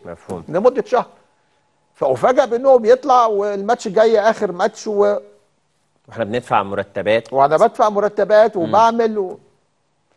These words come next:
Speaker 2: بص يا هاني،
Speaker 1: مم.
Speaker 2: هو له، انا قلت الكلام ده قبل كده، هو له كل الحق في ان هو يطلع يقول: "يا كابتن طلعت، انا لو سمحت عايز افسخ العقد".
Speaker 1: تمام.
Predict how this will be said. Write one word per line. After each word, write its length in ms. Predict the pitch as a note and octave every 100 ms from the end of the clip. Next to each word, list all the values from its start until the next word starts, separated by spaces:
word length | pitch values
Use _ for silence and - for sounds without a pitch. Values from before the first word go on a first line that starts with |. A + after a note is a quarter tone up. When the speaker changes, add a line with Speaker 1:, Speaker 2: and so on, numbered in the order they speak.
| _ _ _ -
Speaker 2:
بص 160 | -
يا 140 | G3+ B2+
هاني، 140 | G2 _ _
Speaker 1:
مم. 180 | A2 F2+ - _ _ _
Speaker 2:
هو 120 | A3+ A#3
له، 320 | C#4+ C#4 G3+
انا 80 | G#3
قلت 180 | B3+ -
الكلام 300 | - G3 G#3
ده 80 | E3
قبل 120 | C#3
كده، 200 | D3+ C#3+
هو 120 | F3+
له 180 | A#3+ C4+
كل 260 | - C4
الحق 380 | A3 - B3 -
في 140 | - E3+
ان 80 |
هو 140 | F3+ G#3
يطلع 320 | G#3+ G#3 D#3
يقول: 440 | D#3 F#3 B3+ C4+ - _ _ _
"يا 220 | F3 E3 E3
كابتن 300 | D#3+ - E3
طلعت، 400 | G#3+ A3 A3 -
انا 380 | E3 D#3 D3+ D3+
لو 120 | D#3
سمحت 500 | - D3+ G3+ - -
عايز 260 | C3 D3+ D#3+
افسخ 300 | - - G#2
العقد". 200 | E2 -
Speaker 1:
تمام. 320 | F#2 G2 G2